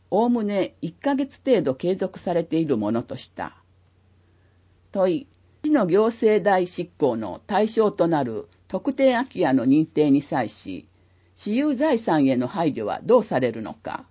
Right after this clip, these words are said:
答え、特定空き家等認定委員会における判定の段階で、委員になられる学識経験者、建築に知見を持つ方、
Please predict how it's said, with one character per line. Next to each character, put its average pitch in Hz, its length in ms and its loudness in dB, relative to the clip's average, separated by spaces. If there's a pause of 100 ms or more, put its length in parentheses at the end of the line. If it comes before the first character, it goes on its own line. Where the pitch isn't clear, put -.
(720)
答 185 360 0
え、 - 200 -4 (400)
特 214 260 -4
定 247 380 4
空 196 80 -8
き 254 160 -6
家 254 160 0
等 226 400 0
認 226 260 -2
定 233 160 6
委 226 120 2
員 196 140 0
会 139 240 0
に 120 120 0
お 107 100 -10
け 113 180 -6
る 107 120 -8
判 202 260 -6
定 208 260 0
の 180 160 0
段 160 220 0
階 143 300 -2
で、 127 320 -2 (400)
委 269 220 4
員 165 100 -2
に 135 100 4
な 123 160 2
ら 139 140 -2
れ 120 100 -2
る 92 240 -14 (220)
学 185 260 -6
識 262 280 -8
経 220 180 0
験 180 260 0
者、 - 320 -10 (340)
建 277 220 2
築 254 260 -4
に 233 200 -4
知 - 140 -18
見 254 260 0
を 240 80 0
持 226 140 0
つ - 120 -16
方、 127 480 -4